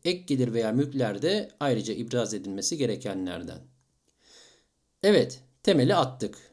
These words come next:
Şimdi de her farklı vize için bu temelin üzerine hangi belgeleri eklememiz gerekiyor? Kısaca bir de bunlara bakalım. D tipi Schengen vizesiyle, yani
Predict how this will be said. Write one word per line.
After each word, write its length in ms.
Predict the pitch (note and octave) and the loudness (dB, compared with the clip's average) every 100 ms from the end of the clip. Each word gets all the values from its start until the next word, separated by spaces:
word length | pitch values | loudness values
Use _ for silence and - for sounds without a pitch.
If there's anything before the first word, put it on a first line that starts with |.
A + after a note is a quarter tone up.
| _ | _
Şimdi 360 | - E3+ C#3+ B2+ | -6 0 2 6
de 280 | D3+ G3 D#3+ | 4 4 2
her 180 | E3 D#3+ | 0 0
farklı 440 | - B2+ B2+ B2+ | 0 0 0 -4
vize 220 | G#2+ G2+ | -2 -2
için 500 | G2 - - G3+ G#3 | -4 -6 -2 0 0
bu 100 | F3+ | -2
temelin 400 | F3 C#3+ C#3 C#3 | 0 2 4 4
üzerine 420 | B2+ A2+ A2+ A#2+ F3+ | 2 0 -2 -2 -2
hangi 380 | E3+ E3+ C#3+ | -2 -2 0
belgeleri 400 | B2 A2+ G#2+ G#2+ | 0 0 -2 -2
eklememiz 480 | G2+ G2+ G#2 G2+ G2 | -4 -4 -4 -4 -6
gerekiyor? 600 | G#2 G2+ F#2+ E3+ F#3+ A#3 | -6 -6 -8 -4 -2 -2
Kısaca 400 | E3 - C3 C3 | -4 -2 0 -2
bir 120 | A2+ | -2
de 120 | C#3 C3+ | -4 -2
bunlara 320 | A2 G#2 F2+ | -4 -4 -10
bakalım. 320 | - E2+ E2 - - - - - _ _ - _ _ _ _ | -12 -14 -16 -18 -20 -20 -20 -20 _ _ -20 _ _ _ _
D 500 | - B2 D3 G3+ C4 | -14 -2 4 6 6
tipi 260 | C4 A3 F3 | 2 -2 -2
Schengen 520 | - G#3 G#3+ F3+ D#3 | 0 0 2 2 2
vizesiyle, 880 | F3 F3+ E3+ - F#3+ B2+ C3+ G#3+ - | 2 0 2 0 0 0 2 0 -2
yani 500 | D3 D3 C#3 A#2 G#2+ | 0 2 4 2 -2